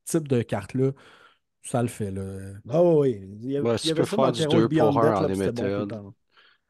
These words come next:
Speaker 3: Puis souvent, moi, mon problème que j'ai avec, euh, des affaires comme Threshold, c'est que t'as pas nécessairement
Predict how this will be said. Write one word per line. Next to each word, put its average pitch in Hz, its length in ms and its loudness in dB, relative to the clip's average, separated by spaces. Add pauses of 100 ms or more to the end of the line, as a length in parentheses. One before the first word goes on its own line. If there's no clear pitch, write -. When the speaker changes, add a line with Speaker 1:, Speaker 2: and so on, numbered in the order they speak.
(160)
Speaker 3:
Puis 101 340 -4
souvent, 110 340 0
moi, 110 160 2
mon 107 140 0
problème 101 440 -4
que 92 160 -6
j'ai 98 260 -2
avec, 90 400 -6
euh, 87 240 -2
des 87 180 -4
affaires 92 280 -4
comme 92 200 -4
Threshold, 95 640 -4
c'est - 360 -10
que 85 360 -6 (920)
t'as 117 100 -4
pas 131 140 0
nécessairement 117 480 0